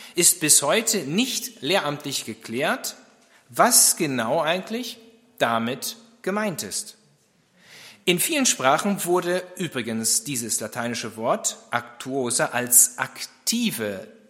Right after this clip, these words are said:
Teilnahme übersetzt, so zum Beispiel auf Englisch, Spanisch, Italienisch. So entstand der Eindruck, dass nur derjenige aktiv in der Liturgie teilnimmt, der sich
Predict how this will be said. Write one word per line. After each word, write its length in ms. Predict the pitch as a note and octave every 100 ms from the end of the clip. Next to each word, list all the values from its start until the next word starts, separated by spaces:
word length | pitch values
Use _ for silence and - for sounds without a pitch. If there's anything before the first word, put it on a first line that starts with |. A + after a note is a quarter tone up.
| _
Teilnahme 1000 | - C3+ C3+ A#2+ A2+ G#2+ G#2+ G#2 G2+ G2 - - _ _
übersetzt, 720 | C3 B2 A2+ D3 A3 - - - - - - - _
so 120 | - D#3
zum 240 | - D3+
Beispiel 440 | B2 D#3+ - A#3
auf 280 | D#3+ A#2 - -
Englisch, 680 | B2+ B2 E3+ A#3 - - - - _ -
Spanisch, 960 | - - C3+ A2 G#2 B2 - - - - _ _ _ _
Italienisch. 920 | A#2 A2 G#2+ G2 E3 D#3+ G2+ - - - _ _ _ _ _ _ _ _ _ _ _ _ _ _ - -
So 180 | E3+
entstand 400 | E3 D#3 G#3+ B3+
der 140 | - C3
Eindruck, 500 | C#3 C3 G#3+ - -
dass 180 | D#3 E3+
nur 120 | C#3+
derjenige 800 | - G#3 A#3+ G#3 C#3+ B2+ B2 -
aktiv 840 | G3 G3+ - - - B3 C#3+ - -
in 120 | D#3
der 100 | D3
Liturgie 400 | C#3 D3 C3+ C3+
teilnimmt, 720 | - C3+ D3+ G3 C#4+ - - - _ _ _ _ _ D3
der 120 | C3+
sich 460 | E3 F3+ - -